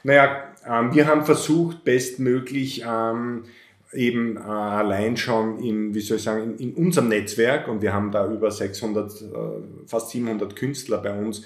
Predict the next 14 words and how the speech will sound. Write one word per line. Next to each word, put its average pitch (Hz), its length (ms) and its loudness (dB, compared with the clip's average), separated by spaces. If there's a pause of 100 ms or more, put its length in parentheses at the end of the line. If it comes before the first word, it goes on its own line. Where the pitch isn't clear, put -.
(260)
mit 104 180 -6
denen 104 320 0
wir 104 280 2
regelmäßig 101 680 -2
über 101 400 -2
Ab-, - 400 -4 (120)
über, 92 400 -2
über 95 160 -6
Open 110 280 0
Calls, - 520 -2 (460)
ähm, 92 640 -2
ähm, 87 300 -8
kommunizieren, 123 960 2 (1040)
angesprochen, 123 1080 0